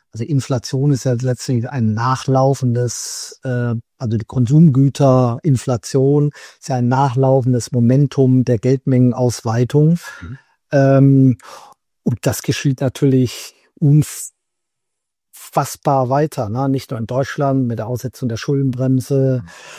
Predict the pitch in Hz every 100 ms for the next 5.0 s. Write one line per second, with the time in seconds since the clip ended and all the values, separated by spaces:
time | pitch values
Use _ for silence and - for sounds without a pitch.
0 | - - 143 139 120 127 131 123 123 139
1 | 131 151 143 139 139 135 120 131 131 127
2 | 123 135 131 135 120 143 139 - 131 131
3 | 131 123 127 127 - 135 131 - 135 135
4 | 135 139 - 151 131 127 127 127 127